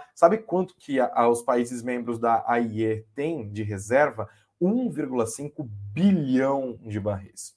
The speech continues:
Um vírgula cinco bilhão de barris. Agora, essa é a quinta vez na história da Agência Internacional de Energia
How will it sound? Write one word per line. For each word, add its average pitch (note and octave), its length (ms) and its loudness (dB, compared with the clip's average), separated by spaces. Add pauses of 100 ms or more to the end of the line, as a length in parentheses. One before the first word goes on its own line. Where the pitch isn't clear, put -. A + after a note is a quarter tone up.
Um F3+ 300 4
vírgula A2+ 320 0
cinco A#2 420 -10 (260)
bilhão A#2 600 2
de G#2+ 100 0
barris. G2+ 460 -4 (180)
Agora, C3+ 500 8
essa C3+ 240 2
é D3 40 4
a C#3 40 0
quinta G3 400 -6
vez A#2+ 240 0
na B2 80 -6
história D#3 400 2
da B2 100 2
Agência A#2 240 -4
Internacional A2+ 520 -2
de A2 80 -4
Energia A#2 540 0